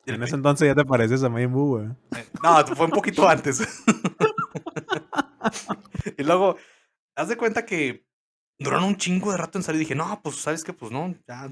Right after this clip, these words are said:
Speaker 2: me lo robaron también". Y mi mamá me dijo, "No, pues te compro otro ya". El chiste es que ahí tengo dos, güey, porque uno lo empecé. <laughs> Y dije, "Ah, cabrón, salió el otro, lo tenían como metido en otras chingaderas que se iban a pelar".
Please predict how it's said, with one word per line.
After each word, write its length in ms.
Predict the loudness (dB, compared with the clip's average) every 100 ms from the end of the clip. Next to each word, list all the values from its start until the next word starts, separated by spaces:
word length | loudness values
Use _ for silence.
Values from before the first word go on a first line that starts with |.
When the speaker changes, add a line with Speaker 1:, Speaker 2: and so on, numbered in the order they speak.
| -12
Speaker 2:
me 80 | -10
lo 100 | -6
robaron 420 | -4 -2 -2 -4
también". 600 | -4 -4 -2 -2 -4 -8 _ _ -8
Y 60 |
mi 60 | -4
mamá 120 | -2
me 40 | -2
dijo, 180 | -2 -2
"No, 180 | -2
pues 140 | -2 -6
te 100 | -6
compro 300 | -6 -2 -2
otro 220 | 0 -2
ya". 220 | -2 -2 -6 -16 _ _ _ _ _ _ _ _
El 80 | -12
chiste 100 | -6 -6
es 60 |
que 100 | -4
ahí 40 | -2
tengo 280 | 0 0 0
dos, 180 | 0 0
güey, 180 | -2 -4
porque 240 | -14 -6
uno 100 | -4
lo 100 | -4
empecé. 600 | -6 -6 -4 -4 -6 -8 -6
<laughs> 460 | -4 -4 -6 -2
Y 40 | -2
dije, 200 | 0 -4
"Ah, 120 | -4
cabrón, 240 | -6 -6
salió 220 | -4 -4
el 60 | -4
otro, 220 | -4 -6
lo 80 | -6
tenían 180 | -6 -6
como 180 | -6 -6
metido 340 | -8 -10 -12
en 60 | -10
otras 320 | -10 -14 -14
chingaderas 460 | -16 -10 -8 -8
que 40 | -8
se 60 | -8
iban 120 | -8
a 100 | -8
pelar". 440 | -8 -6 -6 -10